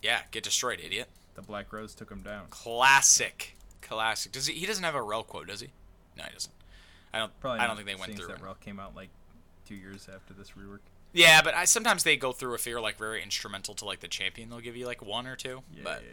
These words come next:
Speaker 2: yeah.
Speaker 1: I don't think so. Rel probably has one for Mordekaiser, I would imagine. But that's okay.
Speaker 2: Maybe.
Speaker 1: So, yeah, some good ones. I mean, there's, there's kind of a lot. I mean, you've got one, two, three, four, five, six, seven, eight, nine,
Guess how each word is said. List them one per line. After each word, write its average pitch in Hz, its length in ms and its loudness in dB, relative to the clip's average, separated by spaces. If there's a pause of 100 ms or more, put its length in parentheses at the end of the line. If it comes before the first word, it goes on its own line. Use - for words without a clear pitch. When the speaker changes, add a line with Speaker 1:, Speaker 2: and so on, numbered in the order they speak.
(140)
Speaker 2:
yeah. 98 60 -6
Speaker 1:
I 120 60 -2
don't 104 80 -6
think 95 120 -8
so. 85 160 -8
Rel 180 180 6
probably 143 260 6
has 123 180 2
one 104 180 -8
for - 200 -18
Mordekaiser, 90 500 -16
I 82 40 -10
would 98 80 -10
imagine. 95 320 -14 (200)
But - 180 -12 (1040)
that's - 120 -4
okay. - 200 -12
Speaker 2:
Maybe. 95 140 -14 (260)
Speaker 1:
So, 104 300 -6 (160)
yeah, 285 120 8
some 294 200 2
good 185 120 2
ones. 185 200 2
I 175 40 4
mean, 180 140 2
there's, 185 300 2 (280)
there's 247 160 6
kind 320 120 8
of 180 80 0
a - 20 4
lot. 156 220 10
I - 20 0
mean, 147 120 2
you've 147 120 0
got 147 320 10
one, 151 240 0
two, 151 300 -2
three, 147 480 -4
four, 139 300 -4
five, 135 300 2
six, - 360 0
seven, 131 340 -2
eight, 123 320 -4
nine, 117 360 -2